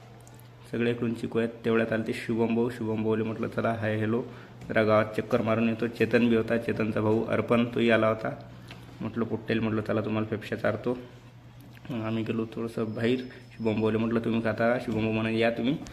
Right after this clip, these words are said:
मग आम्ही निघालो. तेवढ्यात भेटला निखिल. निखिलला म्हटलं, "कुठं चालला?" तर म्हणे, "हॉलीबॉल खेळायला चाललो." म्हटलं, "ठीक आहे, ठीक आहे, ये तू जाय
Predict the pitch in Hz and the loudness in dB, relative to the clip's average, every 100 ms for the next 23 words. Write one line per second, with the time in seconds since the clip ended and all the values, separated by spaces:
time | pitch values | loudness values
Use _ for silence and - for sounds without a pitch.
0 | - - - - _ _ - - 131 123 | -16 -14 -14 -14 _ _ -14 -4 2 4
1 | 127 123 123 127 - - 120 120 120 113 | 4 4 4 2 2 0 4 4 4 2
2 | 113 117 117 117 151 - - - - 123 | 4 4 4 2 0 -2 -8 -14 -8 -6
3 | 123 117 117 117 120 120 117 120 117 120 | -2 0 0 -2 -4 -4 -2 0 2 2
4 | 117 107 110 117 123 123 113 120 117 123 | 0 0 2 2 2 2 0 2 2 0
5 | - - - - - - 120 113 - 113 | -4 -14 -20 -20 -16 -10 -8 -8 -6 -4
6 | 117 107 117 113 113 117 117 113 110 | -4 -6 -6 -2 -2 -2 -2 -2 -2